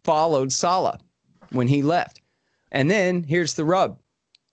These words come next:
He went and joined forces with the Houthis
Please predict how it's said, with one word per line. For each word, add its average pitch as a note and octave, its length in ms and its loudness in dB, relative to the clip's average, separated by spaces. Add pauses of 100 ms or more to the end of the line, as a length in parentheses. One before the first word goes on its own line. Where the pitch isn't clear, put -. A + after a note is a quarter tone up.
(340)
He E3+ 100 2
went F3 200 2
and E3+ 40 0
joined F3+ 280 2
forces G#3+ 460 2
with D3 200 0
the C#3 80 0
Houthis A#2+ 600 -2